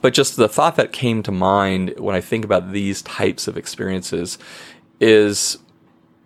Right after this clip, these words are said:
a s-, a broken trust, I feel like, that occurs, you know, a me-, meaning a, a founda-, a foundational breach of trust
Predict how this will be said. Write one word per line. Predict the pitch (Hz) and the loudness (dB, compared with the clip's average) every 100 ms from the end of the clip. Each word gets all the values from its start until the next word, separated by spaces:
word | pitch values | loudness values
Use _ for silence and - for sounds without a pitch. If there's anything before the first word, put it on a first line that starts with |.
| _ _ - | _ _ 0
a | 113 | 0
s-, | - - - - | 2 -2 -4 0
a | 113 | 0
broken | 101 120 131 139 131 110 | 2 2 2 4 0 0
trust, | - - 92 78 - - - _ _ - - - - _ _ | -4 -4 -4 -4 -6 -8 -14 _ _ -20 -20 -20 -20 _ _
I | - | -2
feel | 98 - - 104 92 | -2 -2 -2 2 4
like, | 92 - | 2 2
that | 92 | 0
occurs, | 90 - 101 90 90 - | -2 0 2 2 0 0
you | 107 | 2
know, | 95 | 4
a | 107 | 4
me-, | 98 98 - | 2 0 0
meaning | 101 107 107 104 - | 0 2 4 2 2
a, | 98 92 | 2 2
a | 98 | 0
founda-, | - 104 101 98 104 110 | 0 0 0 2 2 2
a | 101 | -4
foundational | - 107 95 104 110 - 135 131 120 | 0 0 2 2 2 2 2 4 2
breach | - - 95 101 104 - - | -2 -2 2 2 0 -4 -2
of | 104 - - | -4 -4 -8
trust | - - 110 92 - - | -6 0 0 2 -2 -4